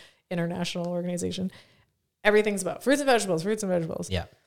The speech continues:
Speaker 1: Certainly eating whole fruits and vegetables is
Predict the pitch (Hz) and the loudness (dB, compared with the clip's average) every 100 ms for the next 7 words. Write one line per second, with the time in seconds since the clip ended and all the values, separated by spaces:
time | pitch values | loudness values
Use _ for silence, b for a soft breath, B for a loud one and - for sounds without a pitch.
0 | _ _ - - 359 403 269 247 262 247 | _ _ -4 0 2 2 2 2 2 2
1 | 247 262 254 254 254 247 240 214 208 - | 2 4 4 2 4 2 4 4 4 4
2 | 185 175 170 160 | 2 2 -2 -2